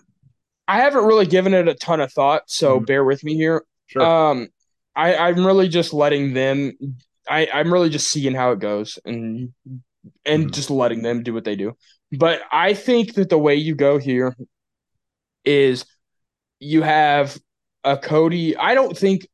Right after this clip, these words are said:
Speaker 1: that The Rock in a singles match,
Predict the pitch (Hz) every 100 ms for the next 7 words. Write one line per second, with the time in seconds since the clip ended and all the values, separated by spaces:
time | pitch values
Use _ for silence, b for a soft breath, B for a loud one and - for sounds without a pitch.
0 | - 165 160 147 131 131 156 - _ _
1 | _ _ - 156 143 - 143 139 147 156
2 | 151 151 -